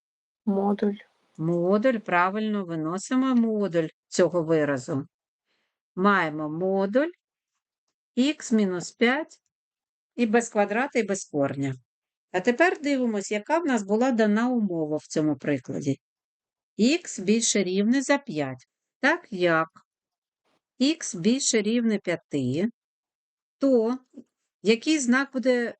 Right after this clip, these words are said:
Speaker 2: мати різниця х мінус п'ять?
Speaker 1: Плюс.
Speaker 2: З плюсом, додатнє. Тобто х мінус п'ять буде більше або дорівнює нуля, тому що тут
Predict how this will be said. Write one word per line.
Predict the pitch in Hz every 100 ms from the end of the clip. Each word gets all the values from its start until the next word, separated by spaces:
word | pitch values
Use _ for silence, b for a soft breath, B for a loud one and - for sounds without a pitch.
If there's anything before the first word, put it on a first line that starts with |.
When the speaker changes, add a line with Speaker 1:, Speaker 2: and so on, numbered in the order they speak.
| _ -
Speaker 2:
мати | 214 240 233 240
різниця | 247 220 254 190 - 147 151
х | -
мінус | 180 170 160 -
п'ять? | 156 127 - _ _ _ _ _ _ _ _ _ _ -
Speaker 1:
Плюс. | 214 220 220 226 - - _ _
Speaker 2:
З | -
плюсом, | - 156 156 - 202 208
додатнє. | 180 185 165 190 - 180
Тобто | - 170 214
х | 220 -
мінус | 196 180 -
п'ять | - 240 247
буде | 208 190 180 _ _ _ _
більше | 160 220 302 - 202 -
або | 190 214
дорівнює | 214 214 190 160 170 180
нуля, | 190 208 220 247 - _
тому | - 175 170
що | - 175
тут | 175 -